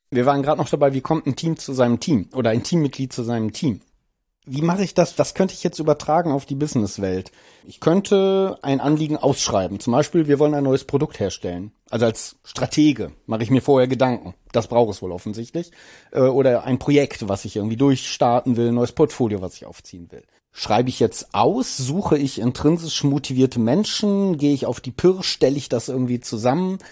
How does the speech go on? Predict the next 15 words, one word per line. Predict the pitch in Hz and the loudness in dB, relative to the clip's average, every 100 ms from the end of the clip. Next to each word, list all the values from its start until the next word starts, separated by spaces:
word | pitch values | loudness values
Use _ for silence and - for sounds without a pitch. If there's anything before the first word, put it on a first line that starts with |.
| - - - | -20 -16 0
Oder | 135 131 123 120 | 2 4 2 0
wie | 147 | -6
frei | - - 110 147 180 | -8 -4 0 2 2
ermögliche | 135 135 147 - 139 - | 2 2 0 -2 -6 -4
ich | 123 - | -4 -2
Menschen, | 131 156 - 143 135 | -2 -2 -2 0 0
zusammenzukommen | - 113 120 190 - - - 180 180 170 | -2 0 2 0 -2 -10 -2 0 0 -2
zu | - | 0
einem | 151 151 | 0 -2
Team, | 175 156 | -4 -4
sich | 131 | -6
zusammenzufinden | - 131 143 131 110 - 180 202 190 175 | -4 -2 -2 -4 -8 0 0 0 -2 -2
und | 170 | -4
sich | 160 - | -6 -4
weiterzuentwickeln? | 147 165 143 - 147 147 147 151 | -4 -4 -8 -8 -6 -6 -4 -4